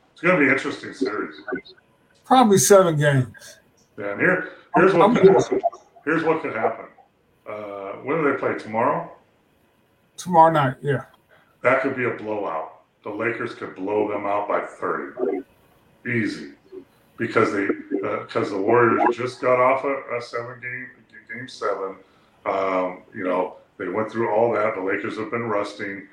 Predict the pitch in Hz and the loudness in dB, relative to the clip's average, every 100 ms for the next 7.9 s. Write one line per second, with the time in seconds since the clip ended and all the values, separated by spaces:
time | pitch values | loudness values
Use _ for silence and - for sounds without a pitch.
0 | - 110 107 - 101 98 - _ _ 98 | 0 0 0 -4 -12 -12 -18 _ _ -2
1 | 101 101 95 104 104 98 98 95 101 - | 2 2 2 2 2 0 -6 -10 -10 -6
2 | 98 98 95 95 92 90 - _ _ _ | -4 -2 -2 -4 -6 -8 -12 _ _ _
3 | 92 95 95 - 98 95 92 - 95 95 | -10 -8 -8 -6 -4 -2 -4 0 2 2
4 | 101 - - - 95 98 98 92 - - | -4 -6 -6 -4 -4 -2 -2 -2 -6 -18
5 | _ 139 175 156 135 139 143 123 117 127 | _ 4 6 8 6 2 -2 -8 -8 -6
6 | 175 143 185 175 202 285 233 170 190 151 | -8 0 2 8 8 8 4 6 6 8
7 | 208 202 196 196 180 151 - 196 | 8 8 8 6 6 2 -2 -2